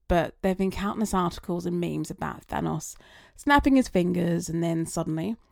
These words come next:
the entire galaxy and every planet suddenly have enough food. You know, there are more than enough resources. And I'm gonna be honest with you,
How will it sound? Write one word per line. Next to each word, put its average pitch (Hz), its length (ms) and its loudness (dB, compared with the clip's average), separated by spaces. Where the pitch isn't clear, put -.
the 180 80 2
entire 175 360 2
galaxy 170 760 -2
and 160 240 -4
every 185 320 0
planet - 560 -4
suddenly 208 420 4
have 175 360 -2
enough 170 280 -6
food. 226 640 2
You 190 120 4
know, 165 100 2
there 165 160 0
are 170 60 4
more 190 280 6
than 185 120 6
enough 175 320 2
resources. 175 1120 0
And 170 500 0
I'm 226 300 4
gonna 254 200 0
be 233 160 0
honest 175 400 0
with 175 180 -6
you, 170 300 -4